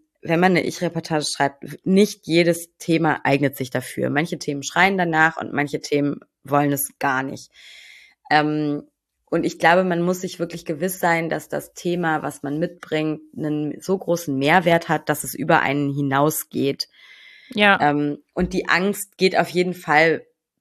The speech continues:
Speaker 1: weit über mich hinaus. Das betrifft so viele Menschen und das hat in dieser Zeit auch so viele Menschen betroffen, dass ich irgendwie nicht das Gefühl hatte, ich schreibe über mich,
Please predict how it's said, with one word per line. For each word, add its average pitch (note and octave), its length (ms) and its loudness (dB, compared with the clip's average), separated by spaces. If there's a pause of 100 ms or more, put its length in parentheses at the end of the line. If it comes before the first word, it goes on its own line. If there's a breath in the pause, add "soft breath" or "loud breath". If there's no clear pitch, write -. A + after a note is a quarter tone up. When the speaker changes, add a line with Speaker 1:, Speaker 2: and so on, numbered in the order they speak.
Speaker 1:
weit E3 300 2
über D3+ 200 0
mich D3 200 -2
hinaus. C3+ 560 -2
Das - 180 -4
betrifft - 380 -6
so G#3+ 120 2
viele F3+ 260 2
Menschen E3 400 2
und D3+ 80 -4
das C#3+ 140 -8
hat - 80 -8
in D3+ 120 -12
dieser C#3 240 -6
Zeit E3 320 2
auch - 80 -8
so - 140 -14
viele D3+ 240 -4
Menschen D3 360 0
betroffen, D3+ 480 -2
dass C#3 140 -4
ich - 160 -10
irgendwie D3+ 300 -4
nicht F3 220 -2
das E3+ 120 -6
Gefühl E3 340 -4
hatte, D3+ 340 -2 (680 soft breath)
ich - 160 -8
schreibe C3+ 280 0
über C3+ 200 -2
mich, C3 500 -4